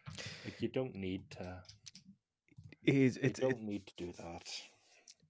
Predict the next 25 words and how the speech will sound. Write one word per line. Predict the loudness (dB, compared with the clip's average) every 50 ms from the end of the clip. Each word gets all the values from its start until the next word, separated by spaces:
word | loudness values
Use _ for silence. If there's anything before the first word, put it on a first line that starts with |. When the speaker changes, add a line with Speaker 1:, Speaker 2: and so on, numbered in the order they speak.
| _ _ _ _ _ _ 2
Speaker 2:
it | 6
is | 8 8 8 6 4
just | 4 4 4 4
such | 2 2 0 -2
a, | -4 -4 -4 -6
a | -4
bizarre | -4 -2 -2 0 0 2 2 2
story. | 2 2 4 6 6 6 6
Like, | 6 4 2 0 0
part | -2 2 4 6 6 4 2
of | 0 0
me | 0 0 2
thinks, | 2 2 2 2 0 -2 -4 -4 -4 -6 -8 -4 2
and | 4 6
I | 8
don't | 10 10 10
know | 10 10 10
if | 8 6
you've | 2 2 4
questioned | 8 8 8 8 8 6 2 2 4 4 4 4 8
this, | 10 10 10 10 8 2 -2 2
but | 4 4 4 2 -2 -10 -14 _ 0
is | 2 4 6
it | 6 6 6 8
real? | 10 12 12 12 10 8 2